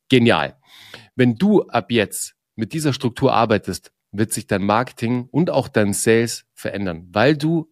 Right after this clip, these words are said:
wirklich am Ende mit Klarheit und mit Relevanz kommunizieren wirst.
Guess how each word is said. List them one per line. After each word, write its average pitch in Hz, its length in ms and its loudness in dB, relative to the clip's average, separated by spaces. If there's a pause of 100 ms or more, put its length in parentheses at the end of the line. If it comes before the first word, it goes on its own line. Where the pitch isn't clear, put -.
wirklich 131 480 -2
am - 80 -10
Ende 123 380 0 (280)
mit 110 240 0
Klarheit 113 840 0 (260)
und 139 380 -2
mit 101 360 -4
Relevanz 101 840 0
kommunizieren 107 680 0
wirst. 85 340 -10